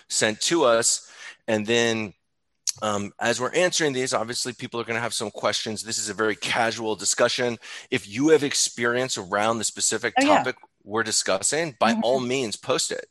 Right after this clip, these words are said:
Speaker 2: That's a
Speaker 1: You
Speaker 2: good
Speaker 1: know?
Speaker 2: idea.
Speaker 1: Um, I would, I would say that, uh, while, uh,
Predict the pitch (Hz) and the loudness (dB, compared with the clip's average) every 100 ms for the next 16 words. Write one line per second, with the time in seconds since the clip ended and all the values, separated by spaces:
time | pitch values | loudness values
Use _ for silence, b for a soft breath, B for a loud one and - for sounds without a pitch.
0 | _ b b 190 185 170 156 151 139 - | _ b b -2 0 2 2 0 -6 -14
1 | _ - 98 98 - 123 139 139 - 120 | _ -10 -8 -8 0 2 2 -2 0 2
2 | 127 123 - 135 131 113 104 - - 104 | 2 2 4 4 6 4 2 0 0 2
3 | 101 87 - b b b b b _ 110 | 2 -2 -8 b b b b b _ 2
4 | 110 113 107 95 | 2 2 0 0